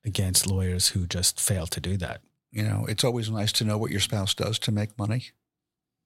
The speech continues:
Speaker 1: Are you saying <laughs> there are cases that you, you know of where they just have no idea?
Speaker 2: They have no clue. Well, he goes to work, he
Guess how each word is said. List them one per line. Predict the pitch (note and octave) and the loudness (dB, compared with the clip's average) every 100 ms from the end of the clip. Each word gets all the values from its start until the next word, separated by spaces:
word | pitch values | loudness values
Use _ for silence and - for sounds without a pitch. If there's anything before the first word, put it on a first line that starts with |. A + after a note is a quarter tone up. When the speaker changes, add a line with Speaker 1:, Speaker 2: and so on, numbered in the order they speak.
| _ _ _ _ _ _ _ _ _ _ _ _ - | _ _ _ _ _ _ _ _ _ _ _ _ -4
Speaker 1:
Are | G#2 | 0
you | G2 | 4
saying | - G2+ G2+ G2 - | 4 4 2 0 -4
<laughs> | G#2 - | -12 -2
there | D3 | -2
are | |
cases | A#2 - A2+ G#2+ G#2 G#2+ | 2 2 4 4 2 2
that | G2+ | 0
you, | G2+ - - - - | -2 -4 -12 -12 -4
you | G#2+ | 0
know | G2+ G2+ G#2 | 2 4 4
of | G#2 | 2
where | G#2 G#2 | 2 2
they | G2+ G#2 | 2 0
just | F#2+ G#2 - | 2 2 2
have | - G2 | 0 2
no | G2 F#2+ | 4 4
idea? | G2 G2 G#2 A2+ _ - | 2 2 2 0 _ -4
Speaker 2:
They | A2+ | -2
have | F#2 | 0
no | F2+ | -2
clue. | - G2 - _ _ _ _ _ _ _ _ | -4 -8 -8 _ _ _ _ _ _ _ _
Well, | F#3+ G3+ | -2 0
he | |
goes | C#3+ D3 | 2 0
to | - | 0
work, | B2 C3 C#3 | 2 2 2
he | D3 | 0